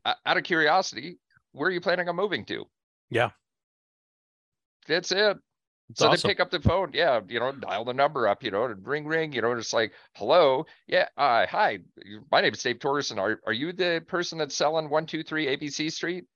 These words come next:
Speaker 1: "Uh, yeah, I am." "Oh, great. Okay, well, I'm a real estate broker, but I, I'm actually not calling about, about the house in particular. I just wanted to know, when, when you sell your home, where are you planning on moving to?"
Speaker 2: Yeah.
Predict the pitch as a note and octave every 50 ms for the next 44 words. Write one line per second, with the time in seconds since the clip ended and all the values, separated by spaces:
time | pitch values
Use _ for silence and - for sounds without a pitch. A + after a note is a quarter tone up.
0 | _ _ _ _ _ _ _ _ - - G2+ G2+ G#2 G#2 G#2 G#2 G#2 G2+ G2 E2
1 | - E2+ F#2 G#2 C3+ C3 B2+ D#3 F3 D3 A#2+ - - - A#3 G3+ C3+ C3 F#3 -
2 | B2 - - _ A#2+ A#2 - B2+ G#2+ C3 F3 G#3+ G#3+ F#3+ C#3 D3+ F3 F3 D3 -
3 | - A#2 G#2+ F#2 - G#2+ G2+ F#2+ - B2 G#2+ F2+ - - A#2 A2 - - _ _
4 | - A2+ - - B2 C3 D#3+ G#3+ - - - D#3 C#3 C#3 D3+ D3+ - - - B2+
5 | D#3 D#3 C3 A#2 - A#2+ B2 A#2+ A#2 - - _ F#2+ G2+ G2 G#2 G#2+ - A#2 A2
6 | A2+ B2 - - - - - A#2 - C#3+ C#3 - C3+ A2+ G#2+ G2+ F#2 - - -
7 | _ _ _ - D#3+ G3 G#3 - E3+ F3+ F3 D#3 C3 A#2+ B2+ C#3+ D3 B2 G2 -
8 | A#2+ B2 B2 A2+ - - - - - - - B2 C3+ B2+ D#3 F3+ G3+ G3+ G3 F3+
9 | E3 - _ - - - D3+ E3+ D#3+ B2+ - - D3 C3+ A#2+ D3 F#3 F3+ E3 -
10 | - C#3+ D3 D3 - B2+ A#2+ A2+ B2 C#3 A#2+ G2+ E3 - G#2 D2+ C2+ - - _
11 | _ _ _ _ _ C3+ C3 A2 A2+ -